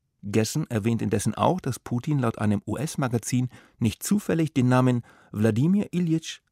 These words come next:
mit Lenin teilt. Nach dem Hinweis, dass Putin nicht Wladimir Iljitsch heiße, sondern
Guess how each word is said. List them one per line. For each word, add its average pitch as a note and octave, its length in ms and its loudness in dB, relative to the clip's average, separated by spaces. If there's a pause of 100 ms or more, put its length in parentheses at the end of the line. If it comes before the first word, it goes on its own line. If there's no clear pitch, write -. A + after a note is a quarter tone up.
(100)
mit A#2 160 2
Lenin A#2+ 340 2
teilt. - 480 -14 (400)
Nach A2 160 -4
dem G2 140 -2
Hinweis, C3 340 4
dass G2+ 160 -2
Putin A2+ 360 2
nicht A2 260 -2
Wladimir G#2+ 580 0
Iljitsch E3 380 -4
heiße, C3 280 -4
sondern A2 300 4